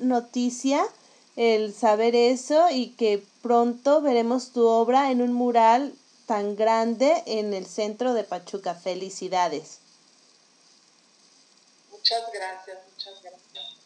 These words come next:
Speaker 1: Pero no solamente eres artista plástica, sino también poeta.
Speaker 2: Sí, eh, yo siempre no me, no me gusta llamarme poeta. Yo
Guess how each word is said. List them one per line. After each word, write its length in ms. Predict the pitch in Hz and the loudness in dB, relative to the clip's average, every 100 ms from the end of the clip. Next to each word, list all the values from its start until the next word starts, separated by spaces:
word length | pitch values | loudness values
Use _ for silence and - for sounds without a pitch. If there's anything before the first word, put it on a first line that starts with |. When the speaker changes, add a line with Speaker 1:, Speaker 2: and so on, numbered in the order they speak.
| _ _ _ _ | _ _ _ _
Speaker 1:
Pero 220 | 233 233 | 4 6
no 120 | 262 | 6
solamente 540 | 311 403 339 269 269 294 | 4 4 4 4 4 2
eres 180 | 294 | 2
artista 540 | 254 214 254 233 262 254 | 2 0 -2 2 2 4
plástica, 760 | 269 311 311 285 247 196 170 - | 4 4 2 -6 -2 0 0 -4
sino 260 | 220 208 202 | -4 -2 0
también 440 | 202 208 233 240 | -2 2 2 4
poeta. 600 | 262 247 302 - 226 175 - _ _ _ _ _ _ _ _ _ _ _ _ _ _ _ _ _ _ _ _ _ _ | 4 4 2 0 -4 -4 -14 _ _ _ _ _ _ _ _ _ _ _ _ _ _ _ _ _ _ _ _ _ _
Speaker 2:
Sí, 140 | 254 | -8
eh, 1080 | 254 240 220 - 220 214 214 202 208 - - _ _ | -6 -6 -8 -10 -8 -8 -6 -8 -8 -12 -20 _ _
yo 340 | 269 _ - 320 | -20 _ -14 -12
siempre 760 | - 381 - 370 359 - 247 | -8 -8 -8 -10 -10 -12 -18
no 120 | 285 | -16
me, 180 | 302 311 302 _ 254 | -12 -12 -12 _ -20
no 100 | 277 | -20
me 120 | 294 | -20
gusta 280 | 294 294 294 | -20 -14 -10
llamarme 800 | 269 247 - _ _ 220 208 214 214 185 | -10 -10 -16 _ _ -12 -10 -8 -10 -10
poeta. 600 | 185 165 165 156 165 165 _ _ _ _ | -10 -10 -10 -14 -16 -18 _ _ _ _
Yo 400 | 226 233 240 240 | -10 -8 -8 -12